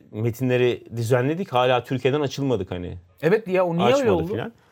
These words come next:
Speaker 1: Bakanlık da açıklama yaptı, dedi ki, "Yani bizim söylediğimiz şeylerin hiçbir değişmedi. Biz her gün kontrol ediyoruz. Böyle bir değişiklik yok."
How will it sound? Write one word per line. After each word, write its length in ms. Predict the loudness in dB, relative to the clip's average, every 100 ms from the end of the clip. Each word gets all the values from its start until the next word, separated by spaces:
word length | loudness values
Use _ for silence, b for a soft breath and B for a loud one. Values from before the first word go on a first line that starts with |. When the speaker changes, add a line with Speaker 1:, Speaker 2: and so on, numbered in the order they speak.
| b
Speaker 1:
Bakanlık 460 | -4 0 0 0 0
da 60 | 0
açıklama 400 | 0 -2 -2 0
yaptı, 260 | -2 -2
dedi 160 | -4 -4
ki, 360 | -6 -6 -6 -10 -14 -18 -16 -2
"Yani 260 | 0 0
bizim 220 | 0 -2 0
söylediğimiz 500 | 2 0 0 -2 0
şeylerin 360 | 0 0 0
hiçbir 300 | -2 -4 -2
değişmedi. 400 | 0 0 -2 -4
Biz 80 | 0
her 100 | 0
gün 240 | 2 -2 -6 _ _ _
kontrol 380 | -2 0 2 0
ediyoruz. 440 | 0 -2 -4 -4
Böyle 140 | -4 -2
bir 80 |
değişiklik 500 | -4 -4 -6 -12 -10
yok." 260 | -8 -8 -12